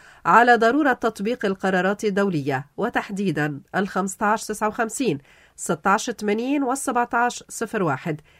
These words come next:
كخارطة طريق ومخرج إلزامي للأزمة الراهنة من خلال استعادة مؤسسات الدولة وسيادتها وقرارها، إذ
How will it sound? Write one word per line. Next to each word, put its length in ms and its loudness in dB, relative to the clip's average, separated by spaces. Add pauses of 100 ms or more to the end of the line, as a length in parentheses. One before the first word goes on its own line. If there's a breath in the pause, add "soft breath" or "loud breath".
(180 soft breath)
كخارطة 800 0
طريق 460 0 (340 loud breath)
ومخرج 640 2
إلزامي 920 0
للأزمة 540 -2
الراهنة 540 0 (460 soft breath)
من 140 0
خلال 400 -2
استعادة 720 -2
مؤسسات 640 -4
الدولة 500 0
وسيادتها 920 -2
وقرارها، 840 2 (420 loud breath)
إذ 240 4